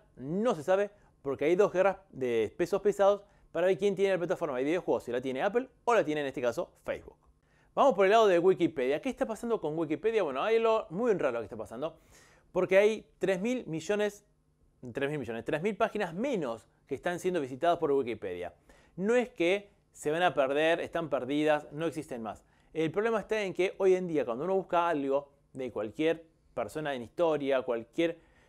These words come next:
eh, personaje que uno quiere encontrar, y uno pone en Google ese personaje, o la edad que tiene, o la altura, que uno enseguida entra enseguida, eh, entra enseguida, lo busca y lo encuentra enseguida,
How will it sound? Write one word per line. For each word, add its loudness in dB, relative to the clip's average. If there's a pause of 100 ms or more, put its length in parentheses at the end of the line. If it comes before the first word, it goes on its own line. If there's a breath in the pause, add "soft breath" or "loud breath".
(100)
eh, -8
personaje -6
que -6
uno -4
quiere -2
encontrar, 0 (200 soft breath)
y -10
uno 0
pone 2
en -2
Google 6 (160)
ese 0
personaje, -2
o 2
la 0
edad 4
que 0
tiene, 0
o -2
la -2
altura, 2 (160)
que -4
uno -4
enseguida -2
entra -4
enseguida, -4 (180)
eh, -8
entra -10
enseguida, -16 (280 soft breath)
lo -2
busca 2
y 0
lo 0
encuentra 0
enseguida, -2